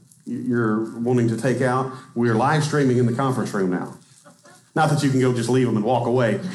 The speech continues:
but <laughs> watch John preach. No, but you can go to the conference room, and we do have that now. So, uh, we don't have a window into this room, but you, you can go back there if you have it.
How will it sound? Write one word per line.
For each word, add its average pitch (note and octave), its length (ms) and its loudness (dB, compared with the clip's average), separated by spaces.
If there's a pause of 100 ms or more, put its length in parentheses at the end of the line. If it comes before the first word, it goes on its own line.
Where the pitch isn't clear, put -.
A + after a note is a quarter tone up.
(200)
but C3+ 200 2
<laughs> - 1500 -2
watch C#3+ 300 0
John F3+ 300 2
preach. A3 400 0 (320)
No, C#3 140 2 (720)
but C3+ 100 2
you D#3 100 4
can D3+ 120 2
go D#3 140 4
to D3+ 60 2
the D3+ 60 0
conference C#3+ 360 0
room, C3+ 140 2
and A#2+ 100 2
we B2 100 2
do B2+ 160 0
have A#2+ 280 0
that G#2+ 200 -2
now. G2+ 240 -2
So, G#2 380 -2 (380)
uh, G2 340 0
we G2 80 0
don't B2+ 140 2
have C3 140 2
a G#2+ 60 0
window C3 440 2
into B2 180 2
this A2+ 220 -2
room, G#2+ 160 0
but B2 100 0
you, C3 360 0
you A#2+ 120 0
can A2+ 360 -2
go A#2 160 -2
back A2 180 -2
there A2 160 0
if G#2 120 -2
you G#2+ 100 -2
have G#2 160 -2
it. G#2 100 -6